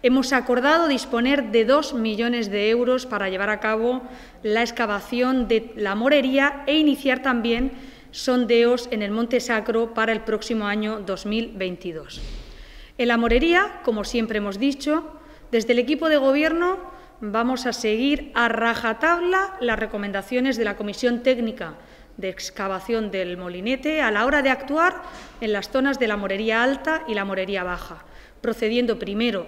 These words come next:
a su excavación para posteriormente garantizar su conservación en el interior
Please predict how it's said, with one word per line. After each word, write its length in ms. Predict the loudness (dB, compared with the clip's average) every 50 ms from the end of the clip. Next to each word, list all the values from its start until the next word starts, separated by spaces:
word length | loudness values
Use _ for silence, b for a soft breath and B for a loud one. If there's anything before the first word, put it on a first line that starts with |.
| -10
a 100 | -12 -12
su 120 | -10 -10 -10
excavación 680 | -8 -6 -2 0 0 0 0 0 0 0 2 0 -2 -4 B B B B B B -8
para 240 | -4 -2 0 0 0
posteriormente 880 | -2 -4 -4 -6 -6 -4 -2 -2 -2 -2 -2 -2 -2 -2 0 2 0 0
garantizar 960 | 0 -2 -2 -2 0 0 0 -2 -2 -4 -6 -8 -8 -8 -4 -2 -2 -2 -2
su 160 | -2 -4 -6
conservación 760 | -6 -6 -4 -2 -2 0 0 0 0 0 0 0 2 2 2 0
en 120 | -4 -6 -4
el 120 | -2 -2
interior 520 | -2 -2 0 0 0 2 2 2 2 0